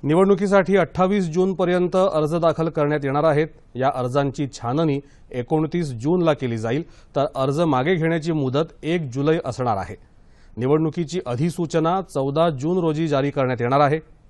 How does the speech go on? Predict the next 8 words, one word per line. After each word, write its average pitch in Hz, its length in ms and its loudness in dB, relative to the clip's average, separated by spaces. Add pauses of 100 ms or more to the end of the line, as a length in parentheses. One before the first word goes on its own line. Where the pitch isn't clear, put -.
(280)
राष्ट्रपती 185 500 0
पदासाठी 175 560 2
गुप्त 170 360 -2
पद्धतीनं 160 540 -2
मतदान 143 380 -2
घेतलं 127 260 -4
जाणार 107 280 -2
आहे. 95 180 -8